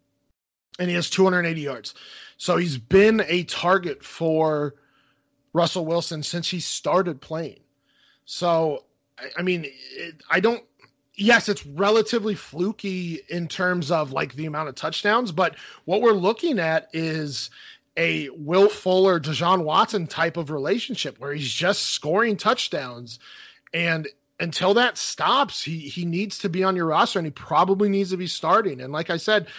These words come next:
he has twelve targets over the last two games. So it's not like he's only getting three, two, three targets. He's getting significant targets. So you, I mean, he, I think he's very startable at this point. Um,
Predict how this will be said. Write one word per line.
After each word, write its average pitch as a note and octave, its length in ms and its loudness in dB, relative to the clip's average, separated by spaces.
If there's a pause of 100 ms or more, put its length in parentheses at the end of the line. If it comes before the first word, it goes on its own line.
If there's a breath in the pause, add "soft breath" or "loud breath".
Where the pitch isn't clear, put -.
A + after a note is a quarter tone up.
(160 loud breath)
he G3+ 80 4
has G#3+ 100 0
twelve A#3 260 0
targets A3+ 380 0
over E3+ 100 -2
the D#3 80 -8
last D#3+ 240 -2
two F3+ 120 -8
games. E3+ 320 -6
So C#3+ 100 -10
it's - 160 -10
not F#3+ 240 -2
like F#3 180 4
he's E3+ 220 -4
only E3+ 220 0
getting E3 340 0 (340 loud breath)
three, F3+ 460 2
two, F#3+ 260 2
three F3+ 280 0
targets. D#3+ 680 0
He's E3 260 -8
getting G#3 400 -2
significant D#3+ 720 -6
targets. D3+ 520 -6 (300 loud breath)
So - 120 -6
you, E3+ 380 0 (340)
I F3 60 0
mean, F3+ 160 -2
he, D3+ 180 -4
I D#3+ 80 -2
think D#3+ 220 -6
he's F3+ 160 -4
very D3 320 0
startable F3+ 640 -2
at A#2 80 -14
this B2+ 160 -12
point. A2+ 320 -20 (640 loud breath)
Um, C3+ 540 -8